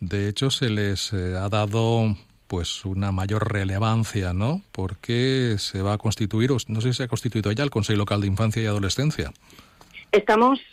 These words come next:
Speaker 2: estamos, eh, empezando a constituirlo. Sí que
Speaker 1: Ujú.
Speaker 2: lo que teníamos hasta ahora ya,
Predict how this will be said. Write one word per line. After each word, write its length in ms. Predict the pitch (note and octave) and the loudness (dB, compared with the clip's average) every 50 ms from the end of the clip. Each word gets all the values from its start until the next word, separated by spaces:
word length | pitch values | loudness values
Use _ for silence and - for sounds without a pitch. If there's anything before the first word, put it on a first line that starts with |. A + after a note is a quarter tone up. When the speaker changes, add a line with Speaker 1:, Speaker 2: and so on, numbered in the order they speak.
| _ _ | _ _
Speaker 2:
estamos, 480 | A3+ A3+ A3 - G#3+ A3 A#3 A#3 A3+ - | 2 2 4 4 4 4 4 4 2 0
eh, 460 | A#3 - - - A#3 A#3 A3+ A3+ A3+ | -2 -2 2 4 6 6 6 4 4
empezando 520 | A3 G#3+ - G3+ - G#3 G3+ G#3+ G#3+ A3+ A#3 | 2 2 0 0 0 0 2 4 4 4 4
a 60 | A3+ | 2
constituirlo. 840 | - G#3 F#3+ - F#3 F3 - E3+ F#3+ G#3+ A3 F#3+ G#3+ G3+ G#3+ A#3 C4 - - - - _ _ - | 0 -2 -2 -4 -4 0 2 4 4 4 6 6 4 4 4 4 0 -2 -10 -20 -20 _ _ -6
Sí 100 | C#4 - | -4 -2
que 120 | - D4+ C#4+ | 0 -2 0
Speaker 1:
Ujú. 100 | - A#3 | 0 0
Speaker 2:
lo 100 | A#3 - | 0 0
que 100 | A3 A3 | 0 -2
teníamos 560 | - G#3 G#3 A3 A#3 B3 B3+ C4 C4 B3+ C4+ | -2 -2 0 0 0 0 0 0 -2 -2 -4
hasta 200 | B3+ - - A3 A3 | -6 -6 -2 0 2
ahora 220 | A#3 A#3+ A3+ G3+ | 2 2 2 0
ya, 280 | F3+ F3 F#3 F#3+ F#3+ | -2 -2 -2 -2 -2